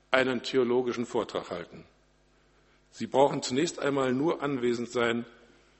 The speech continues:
und sich bewusst machen, was Sie immer in einer Doppel-, dass Sie immer in einer Doppelfunktion auftreten. Einmal als Nachbar oder Kollege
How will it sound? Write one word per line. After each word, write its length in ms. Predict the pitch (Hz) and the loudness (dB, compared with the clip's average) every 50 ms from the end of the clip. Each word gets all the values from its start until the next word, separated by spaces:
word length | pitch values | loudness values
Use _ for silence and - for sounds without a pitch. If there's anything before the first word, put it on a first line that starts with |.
| _ _ _ | _ _ _
und 180 | - 113 95 | -12 -12 -8
sich 200 | 98 107 - - | -6 -8 -8 -8
bewusst 400 | - 98 95 131 170 - - - | -10 -6 -4 -2 0 0 -2 0
machen, 440 | 139 143 139 131 147 135 131 131 131 - - - - _ _ _ _ _ _ _ _ _ _ _ | 0 0 0 2 0 -4 -4 -4 -8 -12 -18 -20 -20 _ _ _ _ _ _ _ _ _ _ _
was 380 | 123 127 127 - - - - - | -6 -4 -4 -4 -4 -6 -6 -6
Sie 160 | 123 113 113 - | -8 -8 -4 0
immer 300 | 170 185 170 165 165 139 | 4 8 8 10 10 8
in 140 | 135 135 | 6 2
einer 300 | - 135 131 131 127 120 | 0 0 0 2 2 4
Doppel-, 240 | 117 156 151 - 139 - - | 4 4 4 4 2 0 0
dass 120 | - 131 - | -4 -4 -2
Sie 100 | 143 135 | -2 0
immer 180 | - 170 160 | 4 4 4
in 80 | 151 147 | 6 4
einer 180 | 131 131 135 | 4 2 0
Doppelfunktion 720 | 120 117 127 147 - 139 113 - 113 104 92 - - 104 101 | 2 4 2 4 4 2 0 0 -4 -6 -6 -6 -8 -6 -6
auftreten. 560 | 92 104 95 - - - 98 95 92 - - - - - _ _ _ _ _ _ _ _ _ _ _ _ _ _ _ | -8 -8 -10 -12 -10 -8 -8 -8 -8 -12 -16 -20 -20 -20 _ _ _ _ _ _ _ _ _ _ _ _ _ _ _
Einmal 380 | - 120 127 123 123 117 117 107 | 0 0 2 2 2 2 2 2
als 200 | 110 107 - 127 | 0 -2 -4 -4
Nachbar 420 | 139 147 - - - 139 135 123 | -4 -4 -4 0 2 2 2 2
oder 160 | 120 110 104 | 2 -2 -4
Kollege 540 | - - 110 107 113 117 113 120 120 120 - | -4 -6 -4 -2 -2 0 0 0 -2 -2 -4